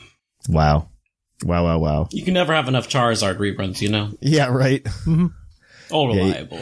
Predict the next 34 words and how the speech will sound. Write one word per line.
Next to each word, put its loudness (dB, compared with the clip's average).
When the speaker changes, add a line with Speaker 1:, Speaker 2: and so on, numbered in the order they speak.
Speaker 1:
you 0
can 0
never, 2
you 0
can 2
never 2
do 0
that. 0
That's, 0
that's -2
fine. -4
I, 2
I -2
appreciate 0
Speaker 3:
I 0
Speaker 1:
that 2
Speaker 3:
mean 2
Speaker 1:
they're 2
at 0
least 0
celebrating 0
the 0
O 0
Gs, -4
you 0
know? 0
At -2
least 0
they're 0
celebrating 0
the 0
O 0
Gs. 0
Speaker 2:
Yeah. 2